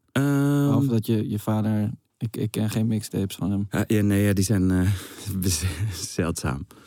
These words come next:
Speaker 1: Ehm, nou, hij maakte ook muziek, ja. Dus, eh, ja, het heeft me zeker wel ge-, ge-, gevormd, ja.
Speaker 2: Ja.
Speaker 1: Ik weet ook niet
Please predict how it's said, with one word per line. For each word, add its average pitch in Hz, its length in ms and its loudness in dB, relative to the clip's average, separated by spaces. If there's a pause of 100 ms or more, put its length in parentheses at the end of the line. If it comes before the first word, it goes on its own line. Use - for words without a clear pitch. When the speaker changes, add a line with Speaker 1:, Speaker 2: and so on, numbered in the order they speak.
(280)
Speaker 1:
Ehm, 98 420 2
nou, 98 140 0
hij 123 140 4
maakte 117 260 2
ook 104 160 -2
muziek, 92 300 0
ja. 78 140 0 (360)
Dus, 98 180 -2
eh, 107 240 0
ja, 113 180 2
het 120 100 -2
heeft 90 140 2
me 95 60 4
zeker 123 300 0
wel 98 100 0
ge-, - 180 -12
ge-, 95 380 -4
gevormd, 82 540 -6
ja. 80 160 -6
Speaker 2:
Ja. 120 240 0
Speaker 1:
Ik 104 120 0
weet 117 160 2
ook 139 60 0
niet 135 260 0